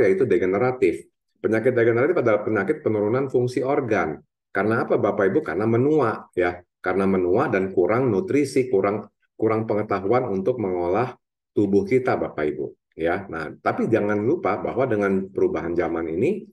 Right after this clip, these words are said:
penyakit bertambah, salah satunya adalah karena radiasi. Nah,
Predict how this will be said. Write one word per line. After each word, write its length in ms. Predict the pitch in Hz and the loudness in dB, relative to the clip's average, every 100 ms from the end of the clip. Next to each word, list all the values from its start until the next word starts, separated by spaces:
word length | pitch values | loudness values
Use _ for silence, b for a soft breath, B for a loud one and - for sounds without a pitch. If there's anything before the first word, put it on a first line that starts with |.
| b b - | b b -2
penyakit 400 | 107 196 190 117 | 0 0 0 0
bertambah, 480 | 95 - 85 95 | -2 -2 -4 -2
salah 320 | 147 104 101 101 | -2 -2 -2 -2
satunya 400 | 143 196 156 110 | -4 -2 -2 -2
adalah 400 | 82 85 110 - | -2 0 -2 -2
karena 480 | 82 92 147 180 180 _ _ _ | -4 -2 -2 -2 -6 _ _ _
radiasi. 1200 | - 92 95 92 82 87 85 78 71 - 104 - - _ _ _ - | -4 -2 0 -2 -4 -4 -4 -4 -8 -4 -4 -4 -14 _ _ _ -4
Nah, 240 | 90 76 | -4 -4